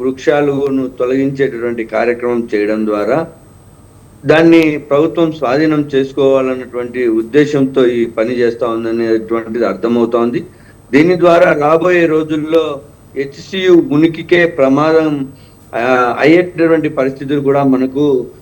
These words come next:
స్పష్టంగా కనిపిస్తా ఉన్నాయి. హెచ్సియు భవిష్యత్తు అనేటువంటిది ఎలా ఉండబోతా ఉందో అన్నటువంటిది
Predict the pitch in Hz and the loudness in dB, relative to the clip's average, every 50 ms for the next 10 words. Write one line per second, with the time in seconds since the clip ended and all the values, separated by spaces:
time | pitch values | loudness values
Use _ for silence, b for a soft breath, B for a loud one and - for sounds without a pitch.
0 | - - - - 151 139 - - 190 185 180 175 165 - 131 127 139 143 147 156 | -20 -14 -6 -4 -4 -4 -2 -2 0 0 2 2 0 0 -2 -4 -4 -2 -4 -4
1 | 151 - - 135 113 104 98 95 - - - - - - - - - - - 127 | -4 -2 -2 -4 -4 -4 -8 -12 -16 -20 -20 -20 -20 -20 -20 -20 -20 -10 -4 -2
2 | 127 135 127 - - - 175 170 170 165 160 139 131 135 143 143 147 160 156 156 | -2 -2 -4 -6 -2 4 6 6 6 6 6 4 2 2 2 0 -2 -4 -4 -4
3 | - - 147 139 139 139 135 135 135 135 131 131 135 131 131 127 123 131 135 139 | -4 -4 -4 -2 -2 -2 -2 -2 -2 -2 -2 -2 0 0 0 2 2 2 2 2
4 | 143 139 135 131 131 131 131 131 131 131 135 123 123 123 123 120 120 120 117 117 | 2 2 2 0 0 0 0 -2 -2 -2 -4 -4 -4 -6 -6 -6 -6 -4 -4 -2
5 | 117 117 113 117 117 117 131 156 151 143 127 120 - | -4 -4 -4 -4 -6 -6 -4 -4 -2 -2 -2 -2 -4